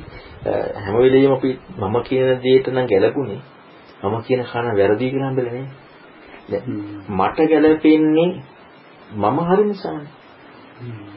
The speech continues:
Speaker 1: මට මේක ගැලපෙන්නේ මම හරි නිසා. මම ඉන්න නිසානේ මට ගැලපෙන්නේ.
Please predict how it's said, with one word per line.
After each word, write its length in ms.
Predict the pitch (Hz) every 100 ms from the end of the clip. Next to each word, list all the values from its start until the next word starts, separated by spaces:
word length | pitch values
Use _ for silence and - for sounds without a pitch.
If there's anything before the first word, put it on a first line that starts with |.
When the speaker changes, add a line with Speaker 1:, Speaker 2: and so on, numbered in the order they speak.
| - - - -
Speaker 1:
මට 260 | 90 90 123
මේක 260 | 135 135
ගැලපෙන්නේ 560 | 107 95 104 - - 190
මම 180 | 165 214
හරි 200 | 208 254
නිසා. 240 | - 101
මම 160 | 101 151
ඉන්න 200 | 120 165
නිසානේ 340 | 226 226 214
මට 160 | 185 180
ගැලපෙන්නේ. 460 | 160 196 202 185